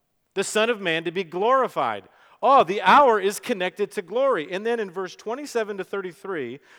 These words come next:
I'll summarize it by giving you these words. It says, "But for this purpose I've come to this hour." Now watch the connection. "Glorify your name, and when I'm lifted up from the earth, I'll draw all people to myself." Read this with me.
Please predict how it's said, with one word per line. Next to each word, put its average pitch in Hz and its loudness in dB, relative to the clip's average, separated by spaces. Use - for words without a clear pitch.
I'll 175 0
summarize 190 -4
it 170 -12
by 160 -2
giving 165 -8
you 160 -12
these 185 -8
words. 107 -12
It 151 -18
says, 151 -6
"But 247 0
for 190 -2
this 269 2
purpose 160 -4
I've 160 -2
come 214 -2
to 185 -6
this 175 -8
hour." 190 2
Now 139 -6
watch 190 -2
the 208 -8
connection. 185 -4
"Glorify 240 6
your 196 0
name, 190 -2
and 180 -8
when 202 -4
I'm 175 -2
lifted 302 -2
up 160 -4
from 285 -4
the 269 -6
earth, 151 -6
I'll 160 -4
draw 160 -2
all 185 0
people 277 -10
to - -12
myself." 170 -8
Read 208 -2
this 226 0
with 208 -4
me. 98 -20